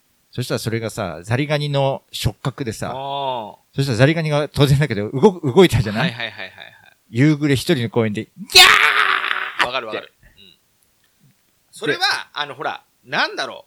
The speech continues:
Speaker 2: う、虫的なものが急に動いたらびっくりするから。
Speaker 1: うん。
Speaker 2: なんかそれはなんかほら、気持ちなくて、生理的なピンチ感でしょ？
Speaker 1: そうだね。で、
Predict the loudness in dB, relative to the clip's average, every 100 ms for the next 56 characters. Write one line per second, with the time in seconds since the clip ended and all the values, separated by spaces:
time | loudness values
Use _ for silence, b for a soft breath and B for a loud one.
0 | _ -10 -8 -4 -2 0 0 -4 -2 0
1 | 0 -2 -10 -12 -12 -10 -12 -6 -6 -8
2 | -18 -10 -10 -10 -10 -10 -10 _ _ -8
3 | -8 -6 -10 -8 -6 -6 -6 -8 -8 -10
4 | -10 -12 -12 -12 -8 -8 -8 -10 -16 b
5 | b -14 -2 -2 -2 -12 -12 -12 -10 -10
6 | -10 -10 -12 -20 -20 -20 _ _ _ -6
7 | -6 -8 -10 -10 -10 -6 -2 -2